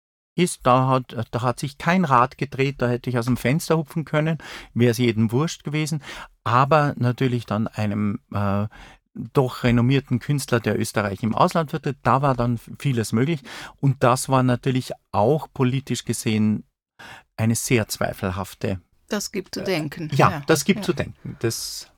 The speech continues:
Speaker 2: Und hat das einiges in dir ausgelöst, auch dass du dich dann, ähm, für andere einsetzt?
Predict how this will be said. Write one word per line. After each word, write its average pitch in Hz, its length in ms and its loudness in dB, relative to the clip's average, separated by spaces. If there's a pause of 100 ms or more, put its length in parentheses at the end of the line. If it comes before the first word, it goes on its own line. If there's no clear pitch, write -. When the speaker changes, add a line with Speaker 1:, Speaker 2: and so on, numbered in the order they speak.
(120)
Speaker 2:
Und 214 160 -2
hat - 160 2
das 202 160 -2
einiges 208 400 -2
in 208 100 -2
dir 202 240 -2
ausgelöst, 202 640 -4
auch 185 180 -8
dass - 200 -12
du 196 120 -10
dich 196 260 -12
dann, 185 280 -8
ähm, 180 360 -8 (540)
für - 340 -8
andere 170 320 -6
einsetzt? 180 680 -10